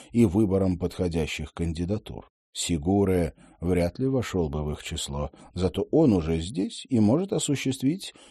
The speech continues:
хотя бы разведку, в том числе боем. Лёгкие кораблики макаханских гроболовов не несли на борту никакого оружия, только слабые силовые щиты для деликатного расталкивания саркофагов.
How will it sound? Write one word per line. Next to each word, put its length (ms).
хотя 340
бы 140
разведку, 760
в 160
том 200
числе 360
боем. 440
Лёгкие 520
кораблики 540
макаханских 800
гроболовов 800
не 220
несли 520
на 140
борту 380
никакого 600
оружия, 460
только 300
слабые 440
силовые 520
щиты 420
для 180
деликатного 720
расталкивания 920
саркофагов. 920